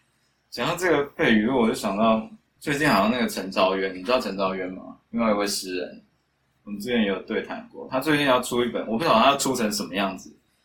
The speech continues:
但是那本叫做“废”，叫“废”什么东西，我忘记了，三个字。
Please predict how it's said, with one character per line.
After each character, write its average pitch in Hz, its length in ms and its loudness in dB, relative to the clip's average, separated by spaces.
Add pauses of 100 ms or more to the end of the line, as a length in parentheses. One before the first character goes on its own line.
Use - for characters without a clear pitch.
(640)
但 165 140 -4
是 175 80 -2
那 175 160 2
本 110 180 0
叫 135 120 2
做 147 120 2
“废”， 120 600 0 (160)
叫 147 120 -6
“废” 123 300 -2
什 - 140 -10
么 - 100 -20
东 107 160 -6
西， 110 160 -6
我 92 100 -6
忘 104 200 -6
记 98 220 -12
了， - 100 -18
三 113 240 -2
个 104 120 0
字。 - 260 -12